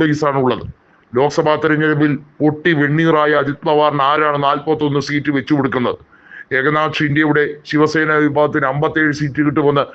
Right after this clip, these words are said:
നിങ്ങൾ ആരെങ്കിലും കരുതുന്നുണ്ടോ? അവിടെയാണ് ഈ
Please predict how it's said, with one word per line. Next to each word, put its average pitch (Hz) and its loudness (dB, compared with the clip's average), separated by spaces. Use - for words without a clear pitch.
നിങ്ങൾ 160 0
ആരെങ്കിലും 160 0
കരുതുന്നുണ്ടോ? 151 2
അവിടെയാണ് 165 2
ഈ 147 2